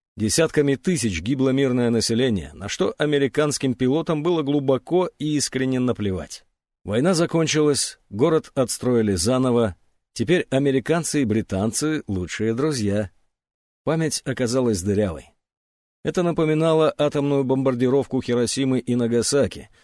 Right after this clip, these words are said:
в которой отсутствовал военный смысл. Погибли сотни тысяч, ещё миллионам достались последствия для себя и будущих поколений. Прошло тридцать пять лет, всё забылось,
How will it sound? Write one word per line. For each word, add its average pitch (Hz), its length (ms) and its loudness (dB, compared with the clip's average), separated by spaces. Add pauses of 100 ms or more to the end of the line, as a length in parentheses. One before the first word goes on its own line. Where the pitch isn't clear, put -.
(160)
в - 60 -20
которой 123 320 -2
отсутствовал 123 800 -2
военный 110 460 2
смысл. 90 400 -4 (640)
Погибли 170 400 0
сотни 165 360 0
тысяч, - 480 -4 (280)
ещё - 260 -4
миллионам 147 580 2
достались 131 640 0
последствия 113 840 -2 (240)
для 78 160 -12
себя 117 600 -2 (260)
и 82 100 -12
будущих 123 460 -4
поколений. 107 640 -2 (680)
Прошло 151 360 -4
тридцать 156 400 -4
пять 147 220 0
лет, 185 320 0 (240)
всё 151 160 2
забылось, 123 600 0